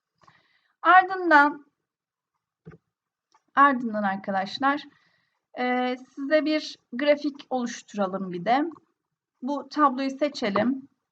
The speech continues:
Ardından eklede ister sütun, ister çizgi, ister pasta grafik oluşturabilirsiniz. Ben şunu tercih etmek istiyorum. Bunu seçtim. Otomatik olarak oluştu.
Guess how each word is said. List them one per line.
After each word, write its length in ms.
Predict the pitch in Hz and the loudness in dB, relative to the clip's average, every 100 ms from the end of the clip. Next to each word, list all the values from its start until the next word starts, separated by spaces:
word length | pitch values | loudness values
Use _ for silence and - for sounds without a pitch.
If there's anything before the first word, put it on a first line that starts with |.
| - | -2
Ardından 800 | 262 254 233 214 202 202 240 - | 0 2 0 2 2 2 -2 -6
eklede 720 | 240 240 254 254 254 269 277 277 269 _ _ _ _ | -8 -8 -6 -4 0 2 2 -2 -8 _ _ _ _
ister 400 | 285 - 269 262 | -14 0 0 0
sütun, 480 | 262 247 - 226 226 | -4 -14 -10 -10 -10
ister 440 | 294 - 269 277 277 | -14 0 2 2 -2
çizgi, 500 | - - 302 302 320 | -10 -12 -10 -6 -8
ister 420 | 320 277 269 262 | -4 0 0 0
pasta 400 | 247 247 - 226 | -6 -6 -6 -6
grafik 420 | 214 214 208 - | -4 -6 -8 -12
oluşturabilirsiniz. 1040 | 202 - - 214 247 277 269 285 269 277 - _ _ _ _ _ _ | -12 -12 -8 -6 -4 -4 -4 -2 -2 -2 -6 _ _ _ _ _ _
Ben 380 | 285 277 277 294 - _ _ _ | 2 4 2 -2 -10 _ _ _
şunu 400 | - - 311 277 | -18 -4 -2 -2
tercih 420 | 262 214 180 185 | 0 -2 -2 -6
etmek 320 | 190 - 185 | -10 -10 -14
istiyorum. 840 | - _ - 190 196 247 277 - _ 294 | -16 _ -12 -8 -4 -4 -4 -6 _ -4
Bunu 160 | 285 | -4
seçtim. 720 | 285 285 285 - 285 285 302 - - | -2 -4 -4 -6 -2 -2 -4 -8 -6
Otomatik 500 | 294 277 240 - 202 | -2 -2 -2 -6 -6
olarak 360 | 226 277 285 - | 0 0 -2 -4
oluştu. 580 | 240 202 - - - | -4 -4 -10 -14 -14